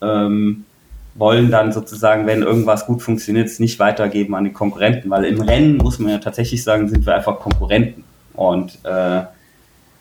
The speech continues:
äh, das finde ich dann ist auch eine menschliche Größe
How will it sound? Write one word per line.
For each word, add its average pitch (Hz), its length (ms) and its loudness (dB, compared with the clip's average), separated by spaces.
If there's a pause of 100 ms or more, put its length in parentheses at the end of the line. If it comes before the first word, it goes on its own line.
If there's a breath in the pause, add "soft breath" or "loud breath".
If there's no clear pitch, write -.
(640 soft breath)
äh, 98 400 2
das 95 260 -2
finde 117 260 2
ich - 80 -6
dann 110 180 2
ist 107 160 0
auch 110 100 0
eine 113 120 2
menschliche 110 440 0
Größe 123 840 0